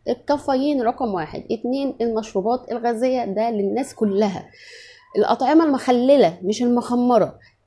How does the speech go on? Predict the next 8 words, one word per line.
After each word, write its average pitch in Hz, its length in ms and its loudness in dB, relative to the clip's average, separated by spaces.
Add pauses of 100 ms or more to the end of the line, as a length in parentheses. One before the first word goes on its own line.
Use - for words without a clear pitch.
(140)
الأطعمة 240 600 2
الحارة، 254 640 -2
الحبوب 254 360 0
قليلة 294 580 0
الألياف، 269 540 0
لأن 233 200 0
أنا 247 400 0 (120)
بطلب 294 320 0